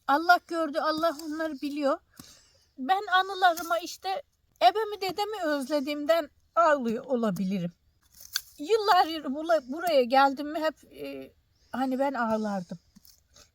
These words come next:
Üzülürdüm yani. O günleri özlerdim.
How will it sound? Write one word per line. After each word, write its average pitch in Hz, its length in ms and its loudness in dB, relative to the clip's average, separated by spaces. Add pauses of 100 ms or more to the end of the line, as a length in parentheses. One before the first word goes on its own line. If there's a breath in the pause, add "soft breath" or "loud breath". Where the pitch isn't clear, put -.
(280)
Üzülürdüm 240 640 -4
yani. 202 280 -14 (160)
O 311 180 -8
günleri 320 360 -4
özlerdim. 208 760 -2